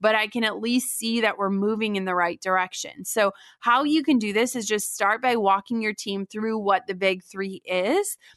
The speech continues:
and then start to communicate it each day. Hold yourself to it. Whatever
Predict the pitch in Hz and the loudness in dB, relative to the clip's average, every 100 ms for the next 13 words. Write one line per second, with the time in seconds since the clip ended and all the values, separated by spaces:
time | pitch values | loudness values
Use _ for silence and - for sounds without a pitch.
0 | - 240 254 262 - 247 262 302 294 262 | -6 0 2 2 2 0 0 -4 2 2
1 | 240 254 254 226 196 - 208 190 - 226 | 4 0 0 -2 -2 -4 -8 -8 -2 0
2 | 170 185 190 208 220 240 254 240 - - | 0 -4 -2 -2 0 -2 0 0 -4 -2
3 | 220 175 185 196 - 196 208 247 277 | 0 2 2 0 0 -4 2 2 2